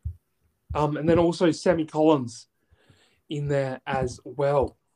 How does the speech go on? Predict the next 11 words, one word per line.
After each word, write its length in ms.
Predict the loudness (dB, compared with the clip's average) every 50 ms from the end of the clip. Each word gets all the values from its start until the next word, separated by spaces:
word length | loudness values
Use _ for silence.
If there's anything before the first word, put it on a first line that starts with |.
| _ -20 _ _ _ _
But 360 | 4 4 4 4 2 -2 -14 -20 _ _ _ _ _ _ _ _ _ _ _ -8 -6
the 80 | -4
remaining 640 | -2 -2 -2 -4 -4 -4 -4 -4 -6 -6 -8 -10 -12 _ _ _
players 380 | -4 -4 -2 0 -2 -2 -4 -6 -14
will 120 | -14 -12
be 140 | -12 -12 -10
determined 500 | -12 -12 -12 -8 -6 -4 -2 -2 -2 -2
at 80 | 0
a 40 | 0
later 240 | 2 2 2 0 0
date. 440 | -2 -2 -2 -2 -2 -2 -4 -12